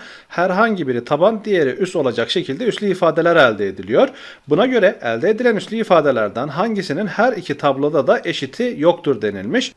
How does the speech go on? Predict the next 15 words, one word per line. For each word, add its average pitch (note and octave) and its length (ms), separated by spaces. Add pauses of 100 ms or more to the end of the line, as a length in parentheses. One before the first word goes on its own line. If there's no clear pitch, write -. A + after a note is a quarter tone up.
(140)
Birinci G#3+ 280
tabloya A#3+ 380
bakalım. F#3+ 380
Birinci F3+ 280
tablomuzda E3+ 560
iki F#3+ 240
üzeri F3+ 240
altıyı D#3 380
nasıl F3+ 260
elde B2 320
edebiliriz? A2+ 500
Mesela D#3 420
sekiz E3+ 680
üzeri B2+ 400
iki, D3+ 460